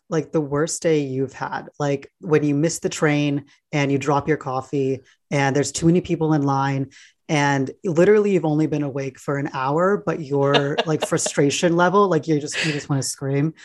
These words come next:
Speaker 1: Um, that, write that. Like, it's not devastating,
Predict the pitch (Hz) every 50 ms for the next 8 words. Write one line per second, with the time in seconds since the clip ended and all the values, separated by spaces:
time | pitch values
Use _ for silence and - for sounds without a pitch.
0 | - - - - - - _ _ - 160 151 147 143 139 139 147 - - - -
1 | - - - - 170 151 - 160 165 - - - _ _ _ _ _ _ - 151
2 | 135 147 190 202 - - 151 175 190 165 - - - _ _ _ _ - 143 147
3 | 139 135 - - - 165 143 - - 170 170 170 180 170 156 - 143 139 180 196
4 | - - 180 151 139 147 160 196 202 180